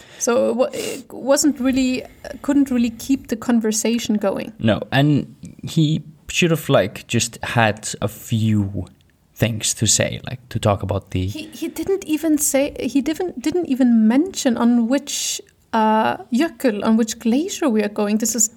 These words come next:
Speaker 1: Kötlujökull, so it's
Speaker 2: Yeah.
Speaker 1: Kötlajökull.
Speaker 2: Yeah.
Speaker 1: He didn't even mention the name.
Speaker 2: No.
Speaker 1: Did he? No, nothing.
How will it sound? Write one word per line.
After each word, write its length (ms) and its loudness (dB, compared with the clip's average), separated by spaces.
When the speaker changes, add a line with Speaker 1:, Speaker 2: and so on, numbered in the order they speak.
Speaker 1:
Kötlujökull, 760 -4
so 120 0
it's 200 -4
Speaker 2:
Yeah. 140 4
Speaker 1:
Kötlajökull. 680 -2
Speaker 2:
Yeah. 100 4
Speaker 1:
He 60 2
didn't 220 2
even 300 4
mention 360 0
the 100 -8
name. 220 -6
Speaker 2:
No. 140 -2
Speaker 1:
Did 40 -16
he? 120 -10
No, 140 -6
nothing. 420 0